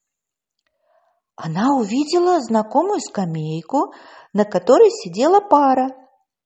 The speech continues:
а напротив стояли люди с видеокамерой. Капелька сразу поняла, что внизу снимается кино.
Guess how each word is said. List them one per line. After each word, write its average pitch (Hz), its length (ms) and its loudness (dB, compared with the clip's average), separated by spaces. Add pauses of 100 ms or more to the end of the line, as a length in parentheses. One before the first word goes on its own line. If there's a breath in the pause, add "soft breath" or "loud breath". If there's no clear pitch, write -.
(220)
а - 160 -16
напротив 247 680 -2 (640)
стояли 165 560 -4
люди 233 640 -4 (1000 soft breath)
с - 140 -18
видеокамерой. 165 1120 -4 (1160)
Капелька 190 520 -4
сразу 170 640 -2
поняла, 147 720 -4
что - 260 -12
внизу 156 720 -4
снимается 156 720 -4
кино. 147 580 -6